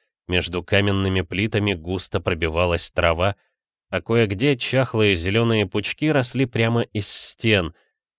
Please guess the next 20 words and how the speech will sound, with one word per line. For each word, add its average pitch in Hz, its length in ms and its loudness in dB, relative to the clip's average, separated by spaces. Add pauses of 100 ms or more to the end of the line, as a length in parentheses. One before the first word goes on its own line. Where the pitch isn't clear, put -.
(220)
Даже 92 320 2
стройная 104 680 2
многоярусная 95 840 2
башенка, 98 600 0
издали 95 540 -4
казавшаяся 87 800 0
такой 90 300 0
легкой, 95 500 0
воздушной 90 760 -2
и 87 240 -4
праздничной, 107 840 0 (380)
вблизи 110 460 0
производила 131 680 0
гнетущее 107 840 -2
впечатление. 82 760 -4 (760)
Предводитель 117 580 2
язычников 117 760 0
что-то 135 380 -2
прокричал 113 680 0
свите. 95 540 0